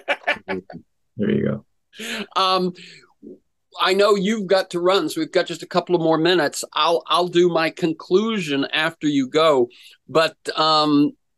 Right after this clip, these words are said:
Speaker 2: if you can, uh, connect the origin stories and the, the, the traditions that, w-, that, that the Constitution is based on with some of the agenda you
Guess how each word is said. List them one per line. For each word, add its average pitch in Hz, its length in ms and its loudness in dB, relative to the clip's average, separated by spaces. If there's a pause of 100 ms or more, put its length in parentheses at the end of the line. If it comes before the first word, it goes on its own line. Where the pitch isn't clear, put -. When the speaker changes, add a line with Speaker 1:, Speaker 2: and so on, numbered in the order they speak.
(320)
Speaker 2:
if 165 200 0
you 220 300 2
can, 156 400 0 (420)
uh, 143 120 2 (260)
connect 185 840 -2 (640)
the 156 480 0 (220)
origin 185 580 2
stories 143 920 -2
and 147 240 -2
the, 139 240 0
the, 139 240 -4
the 143 120 0
traditions 165 800 -4
that, 143 160 -2
w-, 139 240 -4
that, 139 200 -2
that 135 140 -12
the 139 60 -6
Constitution 139 540 -8
is 127 120 -8
based 147 340 -4
on 131 240 -2 (460)
with 190 520 -2 (300)
some 190 320 -2
of 151 200 0
the 143 260 2
agenda 170 520 0
you 139 220 -2